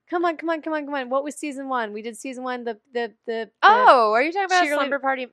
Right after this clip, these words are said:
Speaker 2: Party
Speaker 1: Slumber
Speaker 2: Massacre?
Speaker 1: Party Massacre. I don't know why I couldn't think of it. I was gonna say,
Speaker 2: <laughs>
Speaker 1: I couldn't fit as many in Slumber Party Massacre as, uh, as I thought, but, uh, it'll do. It'll do. I totally butchered that. I'm sorry. I'm glad you got there, though, 'cause I was like, "Babysitter's Club?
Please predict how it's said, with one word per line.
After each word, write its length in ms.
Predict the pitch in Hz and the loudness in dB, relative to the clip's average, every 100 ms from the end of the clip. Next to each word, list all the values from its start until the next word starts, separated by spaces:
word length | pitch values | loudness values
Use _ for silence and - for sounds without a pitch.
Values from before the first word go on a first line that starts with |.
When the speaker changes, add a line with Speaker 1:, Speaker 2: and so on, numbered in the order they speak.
| _ | _
Speaker 2:
Party 160 | 233 233 | -10 0
Speaker 1:
Slumber 200 | 453 453 | 2 4
Speaker 2:
Massacre? 240 | 427 - 370 | 2 4 6
Speaker 1:
Party 200 | 392 320 | 6 4
Massacre. 480 | 302 311 - 240 | 2 0 0 -4
I 60 | 220 | -2
don't 80 | 233 | 0
know 60 | 240 | -2
why 100 | 233 | -4
I 40 | |
couldn't 160 | 254 240 | -6 -6
think 120 | 226 | -4
of 240 | - 622 | -2 0
it. 60 | - - | 0 4
I 60 | - | 6
was 40 | 349 | 6
gonna 100 | 339 | 2
say, 300 | 339 285 - | 4 4 4
Speaker 2:
<laughs> 400 | 254 302 _ - | 2 2 _ -2
Speaker 1:
I 140 | 269 | 0
couldn't 260 | 285 403 403 | 2 0 0
fit 120 | 381 | -2
as 120 | 381 | 0
many 220 | 330 330 311 | 0 2 0
in 100 | 294 | 0
Slumber 300 | 294 285 269 | 0 0 0
Party 240 | 285 254 | -2 0
Massacre 600 | 247 302 349 - 208 202 | 2 2 2 0 0 0
as, 240 | 208 208 214 | -2 -4 -4
uh, 460 | 208 202 202 202 - | -2 0 -2 -2 -4
as 140 | 214 | -4
I 100 | 220 | -4
thought, 380 | 214 220 208 208 - | 0 0 0 0 0
but, 360 | 220 214 - | 0 -2 0
uh, 180 | 226 220 | 2 2
it'll 160 | 359 508 | 2 0
do. 240 | 240 214 226 | 0 -2 -2
It'll 200 | 349 392 339 | -8 -8 -8
do. 240 | 196 208 _ - | -10 -16 _ -10
I 120 | 277 | -8
totally 400 | - - 190 185 | -8 -4 -4 -4
butchered 400 | 180 185 - 190 | -6 -8 -8 -6
that. 160 | 190 196 | -4 -4
I'm 100 | 208 | -6
sorry. 580 | - 175 175 180 185 190 _ - _ - - | -6 -4 -4 -4 -6 -12 _ -20 _ -16 -4
I'm 140 | 294 | -4
glad 260 | 294 311 320 | 2 4 4
you 120 | 240 | 6
got 240 | 226 269 - | 8 8 8
there, 140 | 202 | 2
though, 160 | 196 202 | 2 0
'cause 140 | 247 | 2
I 80 | 262 | 4
was 120 | 277 | 4
like, 160 | 262 220 | 2 2
"Babysitter's 500 | 294 302 370 508 494 | 2 2 2 4 4
Club? 220 | 523 539 | 6 6